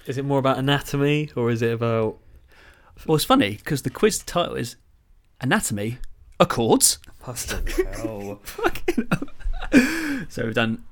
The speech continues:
Speaker 2: yeah. <laughs> All right. I'm gonna dive straight in. I hope you're ready. All right.
Speaker 1: Go on then. Let's do it.
Speaker 2: Right. Question one. Fill in the blanks.
Speaker 1: <laughs> That's what she said. <laughs>
Speaker 2: Head, blank,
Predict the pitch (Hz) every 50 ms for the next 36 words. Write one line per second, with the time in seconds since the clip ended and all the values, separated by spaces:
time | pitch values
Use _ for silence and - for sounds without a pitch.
0 | - - - - 120 110 113 117 - - - - 151 120 - 160 - 139 - -
1 | - - - - 131 127 127 123 117 123 117 - - - 117 110 104 107 107 107
2 | - - - 123 131 135 120 113 110 107 101 120 120 - - - - - 113 113
3 | 117 127 - - - _ - 120 113 107 104 101 92 95 101 - - - - -
4 | - - 104 95 95 - - _ - - - - - - - - - - - -
5 | - - - - - - - 131 120 - - 117 110 104 104 104 107 107 117 -
6 | - - _ - - - - _ _ - _ _ _ _ _ _ _ _ _ _
7 | _ _ _ _ - - - - - 202 190 156 120 120 120 120 - 131 135 127
8 | 104 85 76 - - - - - - - - - - - - - - - - -
9 | _ _ _ _ - _ - - - - 104 - 113 107 - - 95 90 - -
10 | - - - - - - - - - - - - - - - - - - - -
11 | - 175 139 - - 139 - - - - - - - - - - - - 175 160
12 | 110 123 147 - - - - - - - - - _ _ _ _ _ - _ _
13 | _ _ _ - 135 135 147 151 - - - - -